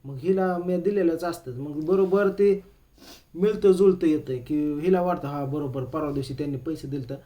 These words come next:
ह्यांना आ-, मामाला कसं काय माहीत बरोबर." मग त्यातले ही दोनशे देते, मग मला आ-, आल्यावर मला म्हणते, "मामांना दोनशे रुपये दिलं." मग मी म्हणतो, "मी कुठं द्यायला सांगितलंय?" आ, आप-, मामाच म्हणलं की, "परवा दिवशी त्या सोमाने दिलेलं त्यातलं द्यायला सांगितलं,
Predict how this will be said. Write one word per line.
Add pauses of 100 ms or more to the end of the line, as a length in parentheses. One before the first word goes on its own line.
(640)
ह्यांना
आ-,
मामाला
कसं
काय
माहीत
बरोबर."
मग
त्यातले
ही
दोनशे
देते,
मग
मला
आ-,
आल्यावर
मला
म्हणते, (480)
"मामांना
दोनशे
रुपये
दिलं."
मग
मी
म्हणतो, (720)
"मी
कुठं
द्यायला
सांगितलंय?" (180)
आ, (100)
आप-,
मामाच
म्हणलं
की, (400)
"परवा
दिवशी
त्या
सोमाने
दिलेलं
त्यातलं
द्यायला
सांगितलं,